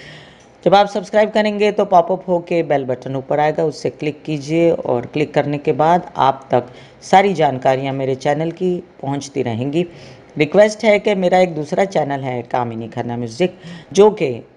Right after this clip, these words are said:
मेरे writer और music director होने के कारण कार्यरत हैं आप तक कई प्रकार का संगीत पहुंचाने के लिए, इसे भी subscribe कीजिए। और मेरा तीसरा channel है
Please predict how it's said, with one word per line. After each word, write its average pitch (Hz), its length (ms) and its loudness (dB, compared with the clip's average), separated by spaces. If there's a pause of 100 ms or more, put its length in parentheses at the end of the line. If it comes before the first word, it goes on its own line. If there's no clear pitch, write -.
(120)
मेरे 180 320 4
writer 170 420 4
और 196 60 0
music 165 300 -4
director 156 360 -2
होने 127 280 -6
के 127 120 -6
कारण 147 340 0 (460)
कार्यरत 202 540 6
हैं 196 160 0
आप 170 320 -2
तक 156 220 2
कई 165 140 2
प्रकार 139 380 2
का 135 140 -4
संगीत 127 580 -6 (440)
पहुंचाने 131 540 2
के 175 160 2
लिए, 208 240 6
इसे 151 460 0
भी 123 180 -2
subscribe 135 580 0
कीजिए। 202 440 2 (460)
और 196 500 4 (300)
मेरा 165 180 4
तीसरा 151 360 -2
channel 135 340 -2
है 131 200 -2